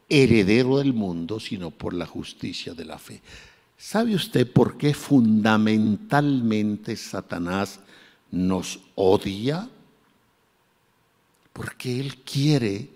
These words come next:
lo que Dios determinó que fuese nuestro. Él quiso ser Dios,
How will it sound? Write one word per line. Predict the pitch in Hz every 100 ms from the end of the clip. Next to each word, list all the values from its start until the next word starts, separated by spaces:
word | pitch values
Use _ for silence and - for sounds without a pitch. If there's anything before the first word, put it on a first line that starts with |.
| _ _ _ _ _
lo | 90 107
que | - 110
Dios | 92 110 120 131 - - _ _
determinó | - 107 117 113 117 123 131
que | 131
fuese | - 151 127 151
nuestro. | 147 - - - - _ _ _ _ _ _ _ _ _ _ _ _ _ _ _ _ _ _ _ _ _ _ -
Él | 147 151 180 208 - - _ _ _ _ _ _ -
quiso | 180 220 185 - 147 - - - _ -
ser | - - - 143 143 - - _ _ _ 143 -
Dios, | 240 330 330 - - - -